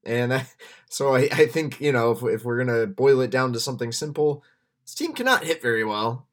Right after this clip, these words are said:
It has to pitch well. It has to play good defense. You're gonna get that some nights. You're not gonna get that every night. Um, and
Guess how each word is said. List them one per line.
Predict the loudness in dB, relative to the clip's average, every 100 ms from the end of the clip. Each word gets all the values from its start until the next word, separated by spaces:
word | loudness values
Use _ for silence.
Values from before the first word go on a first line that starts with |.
| -6
It | -6
has | 2 4 4 2
to | -6
pitch | -2 -4 -2
well. | -4 -4 -4
It | -8 -12 -8
has | -6 -6
to | -6
play | -4 -2 -2
good | -4
defense. | -6 -8 -8 -8 -8
You're | -8
gonna | -6 -4
get | -4 -6
that | -6 -8
some | -6 -6 -4
nights. | -2 -2 -4
You're | -6
not | -8
gonna | -8 -8
get | -8 -6
that | -6
every | -6 -8 -12
night. | -10 -10 -12 _ _ _ _ _ -12
Um, | -8 -6 -4 -4 -6 -8 _ _ _ _ _ _ _ _ -20 -12
and | -8 -4 -6 -6 -10